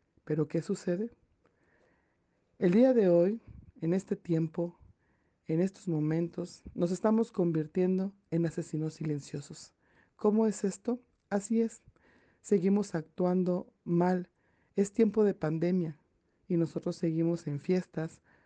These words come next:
actividades no esenciales, etcétera. ¿Qué es lo que pasa aquí? Es una falta de empatía.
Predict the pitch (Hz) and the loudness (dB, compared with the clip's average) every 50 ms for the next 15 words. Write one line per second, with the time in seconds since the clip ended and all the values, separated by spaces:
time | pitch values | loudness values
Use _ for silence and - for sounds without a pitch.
0 | _ _ _ 156 156 - - 175 170 165 165 170 165 165 165 160 - - 165 165 | _ _ _ -8 -8 -4 -2 0 2 4 4 4 2 2 0 -4 -4 -2 -2 -2
1 | 160 - 165 156 151 - - 175 175 170 165 170 165 - - - _ _ _ _ | -2 -2 -4 -6 -8 -4 -2 -2 0 0 0 -2 -6 -8 -12 -20 _ _ _ _
2 | - 165 151 - - - - - - 147 143 - _ _ _ _ _ _ _ - | -10 -10 -10 -8 -8 -8 -8 -10 -12 -14 -14 -18 _ _ _ _ _ _ _ 0
3 | 180 180 175 185 190 185 - - - - 170 160 - 180 170 - - 220 240 240 | 2 2 2 2 0 -2 -2 -6 -8 -8 -8 -6 -4 -6 -6 -6 -8 -10 -10 -10
4 | - _ _ _ _ _ _ _ _ _ _ _ _ _ _ _ _ _ _ _ | -12 _ _ _ _ _ _ _ _ _ _ _ _ _ _ _ _ _ _ _
5 | _ 208 175 185 196 185 180 170 - 170 160 160 - 170 156 156 156 151 151 151 | _ 0 2 4 4 2 2 0 -2 -4 -4 -2 -2 0 0 0 0 -2 -4 -6
6 | 160 156 - - 175 175 165 156 | -8 -10 -8 -8 -8 -8 -8 -10